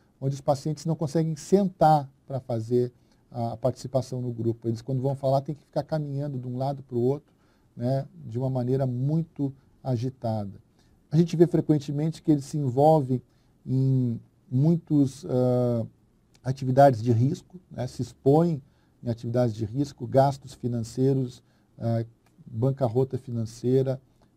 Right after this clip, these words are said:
envolvimentos afetivos e sexuais inadequados, né, tem comportamentos que vão dar prazer, vão dar bem-estar, né, mas vão trazer prejuízos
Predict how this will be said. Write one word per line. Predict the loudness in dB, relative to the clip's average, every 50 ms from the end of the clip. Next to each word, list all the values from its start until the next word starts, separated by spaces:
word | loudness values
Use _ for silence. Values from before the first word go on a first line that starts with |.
| _ _ -4
envolvimentos | 0 0 2 2 2 2 2 2 2 0 0 -2 -4 -2 -2
afetivos | -2 -2 -2 -4 -4 -2 -4 -4 -2 -2 -4 -6
e |
sexuais | -2 -2 -2 -2 -2 -8 -6 -4 -2 -2 -2 -2 -4
inadequados, | -8 -10 -6 -6 -6 -8 -6 -6 -4 -2 -2 -2 -2 -4 -6 -12 -20 -20 _ _ _ _ _ _ _ _ _
né, | -6 -4 -2 -2 -4 -4 -8 _
tem | -8 -6 -6 -8 -8
comportamentos | -6 -6 -6 -4 -4 -6 -6 -4 -4 -4 -4 -4 -4 -6 -8 -10 -10 -10
que | -8 -6 -4
vão | -2 0 0 0 4
dar | 4 4 4
prazer, | 4 4 4 4 4 4 2 2 2 2 2 0 -2 -4 _ _ _ _ _ _ -6
vão | -2 -2 2
dar | 4 4 4 4
bem-estar, | 6 4 2 2 0 -4 -2 0 2 4 4 2 0 -4 -8 _ _ -18
né, | -12 -10 -8 -6 -2
mas | -2 0 0 0 0
vão | -2 2
trazer | 4 6 6 6 4 0
prejuízos | -2 0 0 0 2 2 0 2 2 2 0 0 -4 -10 -14 _